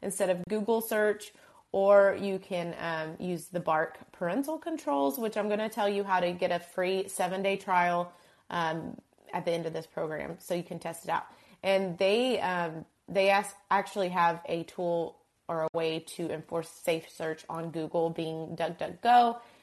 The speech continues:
and it blocks all other surf-, search engines that don't have that safe search feature. Um, another way is to use YouTube Kids instead of YouTube.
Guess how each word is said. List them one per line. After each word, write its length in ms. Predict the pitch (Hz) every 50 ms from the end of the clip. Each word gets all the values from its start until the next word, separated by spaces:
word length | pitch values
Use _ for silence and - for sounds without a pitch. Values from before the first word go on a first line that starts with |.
| _ - -
and 100 | 190 190
it 180 | 165 - 170
blocks 360 | - 185 185 190 185 185 - -
all 200 | - 185 185 185
other 520 | 180 185 180 175 175 175 170 170 170 - -
surf-, 440 | - - - - 185 180 180 180 - _ _
search 300 | - - 196 196 190 190
engines 400 | 180 175 175 170 175 170 180 175
that 220 | 175 170 160 156
don't 240 | - 160 156 - 156
have 240 | 160 160 156 151 -
that 220 | 165 160 - - -
safe 220 | - 139 - - - _ _ _ _ -
search 420 | - - - - - - - - _ _
feature. 460 | - - - - - - - - - - _ _ _ _ _ _ _ - _ _ _ _ _ _ _ _ _ _ _ _ -
Um, 320 | 175 185 180 185 185 180
another 420 | - 190 196 190 196 214 226 233 226
way 400 | 226 226 220 220 220 226 220 -
is 220 | 185 185 185 180 - - - -
to 60 | 196
use 560 | 190 185 180 - 180 185 185 175 180 - -
YouTube 500 | - 185 175 175 - - 180 170 170 -
Kids 400 | - - 277 285 285 254 240 226
instead 300 | 196 196 - - 170 160
of 60 | 160 170
YouTube. 640 | 180 208 240 254 254 - - 254 247 247 247 226